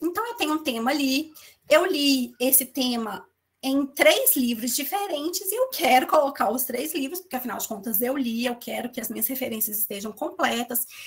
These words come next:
Eu já citei esses autores antes. O que que eu faço? Bom, é, no direito, a gente utiliza muito o termo a dou-, a doutrina majoritária, considera que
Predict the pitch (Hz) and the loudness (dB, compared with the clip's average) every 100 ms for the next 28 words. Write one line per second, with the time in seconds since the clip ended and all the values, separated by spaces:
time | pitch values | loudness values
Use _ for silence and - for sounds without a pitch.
0 | - - 247 254 285 - 262 240 240 240 | -12 -2 2 4 4 4 0 0 2 2
1 | 240 254 233 277 277 254 302 - - - | 0 0 -4 -2 2 2 2 0 -4 -6
2 | _ - 339 427 453 440 - 220 - - | _ -8 -2 2 2 2 0 0 0 -2
3 | 220 254 - _ - _ _ _ 262 262 | 2 0 -2 _ -20 _ _ _ 4 8
4 | 254 254 311 320 277 269 311 311 302 294 | 8 6 0 2 4 4 2 -2 -2 -2
5 | 277 269 269 262 285 - 269 277 269 277 | -2 -2 0 0 -2 0 2 4 4 4
6 | 277 - - 254 240 254 247 - 320 453 | 2 0 6 6 6 2 2 -2 -2 -2
7 | 415 381 294 294 - 240 254 262 254 269 | -2 0 0 0 0 4 6 6 2 2
8 | - 240 240 262 320 - 233 202 | 2 2 0 0 0 -6 -8 -8